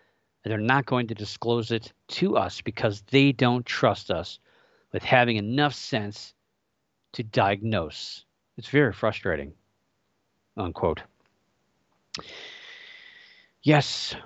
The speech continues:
we can't handle the truth, and the government knows everything and doesn't want us to know. That's the, you know, that's the tired old mantra we've heard since the forties. I personally, I,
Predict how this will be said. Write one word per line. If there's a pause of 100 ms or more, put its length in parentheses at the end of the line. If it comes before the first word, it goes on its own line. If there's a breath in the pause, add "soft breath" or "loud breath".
we
can't
handle
the
truth,
and
the
government
knows
everything (1040)
and
doesn't
want
us
to
know.
That's
the,
you
know,
that's
the
tired
old
mantra
we've
heard
since
the
forties. (1900)
I
personally,
I,